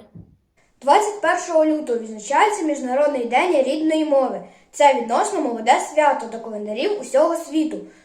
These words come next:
Воно увійшло тільки у тисяча дев'ятсот дев'яносто дев'ятому році. І в Україні це свято також ще почало писати свою історію,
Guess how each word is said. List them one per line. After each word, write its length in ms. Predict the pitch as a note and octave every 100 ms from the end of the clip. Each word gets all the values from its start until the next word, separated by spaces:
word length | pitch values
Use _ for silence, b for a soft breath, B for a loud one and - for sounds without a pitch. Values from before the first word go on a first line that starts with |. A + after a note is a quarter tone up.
| B B B _ _ _ _ _
Воно 360 | A3+ C4 G4 G#4+
увійшло 340 | E4+ - F4
тільки 380 | - F4 G#4 G4+
у 160 | C4+
тисяча 500 | C4 D#4 G#4 G4 D4
дев'ятсот 400 | A#3+ A#3 A#3 D4+
дев'яносто 460 | E4+ C4+ B3+ D#4+ -
дев'ятому 560 | C4 A3+ C4 D4+ D4+ C4+
році. 420 | A#3 A3+ - G#3 - _ b b b
І 100 | -
в 120 | D#4+ -
Україні 500 | C#4 B3+ C#4 A4+ F#4+
це 120 | E4
свято 380 | - D#4 E4 D#4+
також 380 | C#4+ C4+ D4+ D4
ще 380 | D4 A#3 C4+ C4+
почало 440 | B3+ A#3+ C4 B3+
писати 360 | B3 - C#4+ -
свою 300 | - C#4+ D4+
історію, 600 | D#4+ - D#4+ G#3+ F#3+ G3